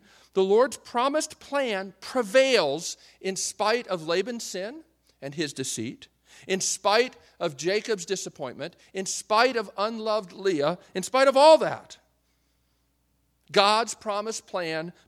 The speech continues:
prevails and this shouldn't surprise us because God's promised plan prevails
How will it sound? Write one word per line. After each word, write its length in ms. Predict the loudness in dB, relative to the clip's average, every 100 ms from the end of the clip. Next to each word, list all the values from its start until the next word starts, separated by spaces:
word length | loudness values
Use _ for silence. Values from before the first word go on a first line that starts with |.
| -2
prevails 960 | 0 0 2 2 2 0 -6 -10 -12 -16 _ _ _ _ _ _ _ _ _ _ -12
and 100 | -8
this 80 | -4
shouldn't 300 | -4 -4 -6
surprise 480 | -8 -6 -4 -4 -8
us 140 | -12
because 340 | -14 -10 -10
God's 360 | -6 -6 -4 -6
promised 540 | -16 -14 -12 -14 -16
plan 340 | -12 -10 -10 -12
prevails 600 | -12 -4 -4 -4 -6